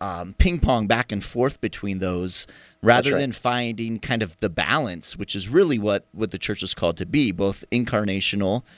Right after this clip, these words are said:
Speaker 1: and invitational, both, you know, going deep with Jesus, but then also connecting with the community.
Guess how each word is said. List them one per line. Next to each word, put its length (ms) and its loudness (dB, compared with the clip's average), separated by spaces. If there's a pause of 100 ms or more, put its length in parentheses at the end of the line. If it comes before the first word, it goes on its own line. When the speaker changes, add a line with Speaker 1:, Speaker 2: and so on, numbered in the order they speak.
(300)
Speaker 1:
and 320 2
invitational, 760 0
both, 360 0
you 80 -2
know, 140 2
going 260 2
deep 340 0
with 220 -2
Jesus, 460 -2
but 180 -4
then 160 0
also 380 0
connecting 420 -6
with 80 -6
the 100 -6
community. 580 -2